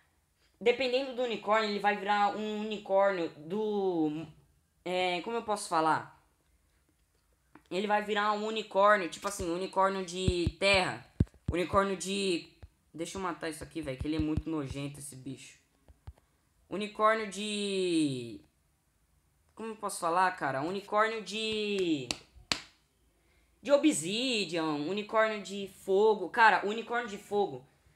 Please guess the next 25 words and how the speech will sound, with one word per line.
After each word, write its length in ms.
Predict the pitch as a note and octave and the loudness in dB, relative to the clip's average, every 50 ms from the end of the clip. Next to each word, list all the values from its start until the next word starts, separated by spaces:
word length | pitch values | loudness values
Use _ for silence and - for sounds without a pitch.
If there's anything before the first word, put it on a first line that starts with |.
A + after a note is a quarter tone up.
| _ _ _ _ _ _ _ | _ _ _ _ _ _ _
ele 160 | - - F#3+ | -6 -2 0
é 60 | G#3 G#3+ | 0 0
muito 460 | G#3+ G#3 G#3+ A3+ A#3+ A#3+ - A#3 A3+ | 0 0 0 0 -2 -2 -4 -8 -8
difícil 560 | F#3 F#3 G3 - - G3+ G#3 G3+ G#3 F#3+ F3+ | -8 -8 -10 -8 -8 -6 -6 -6 -8 -10 -8
de 100 | D#3 F3 | -6 -6
encontrar. 540 | F#3 F3+ - E3+ F3 E3 E3 E3 D3 C#3 C#3 | -6 -4 -4 -4 -4 -4 -2 -2 -2 0 0
Então, 240 | D3+ D3+ D#3+ G#3+ A3+ | -2 -4 -4 -4 -2
na 100 | A3 G#3+ | -2 0
nossa 280 | G#3+ A#3+ C#4 D4+ C4 | 0 0 -2 -2 -4
série 220 | B3 - B3 A#3 A#3 | -4 -4 -4 -4 -4
Survival, 360 | A3+ - G3 E3 D3+ F3 - - _ _ _ - | -4 -4 -4 0 2 2 0 0 _ _ _ -2
eu 100 | G3 G3 - | -2 0 0
vou 80 | - A3 | -4 -8
usando. 460 | F#3 C#3+ D#3+ E3+ D#3+ C#3 A#2 A2+ A2 - _ _ _ _ _ _ _ _ _ _ _ _ _ _ _ _ | -6 -6 -4 -4 -4 -4 -6 -10 -16 -20 _ _ _ _ _ _ _ _ _ _ _ _ _ _ _ _
Vai 120 | - G3+ | 0 0
ter 40 | C4+ | 0
um 60 | - | 0
vídeo 200 | C4 A#3+ A#3+ A#3 | 0 -2 -4 -6
que 40 | A#3 | -6
eu 60 | A#3 | -6
só 140 | A#3 - A#3+ | -4 -2 -2
vou 140 | G#3+ A3+ C#4 | 2 2 2
atrás 300 | C#4 C#4+ C#4+ C4+ C4 B3 | 2 2 2 0 0 -2
de 100 | B3 B3 | -4 -6
quimera. 560 | - - C#4+ B3+ A3 F#3+ E3+ C#3+ A2+ - - | -6 -4 -2 0 0 0 0 0 -2 -6 -10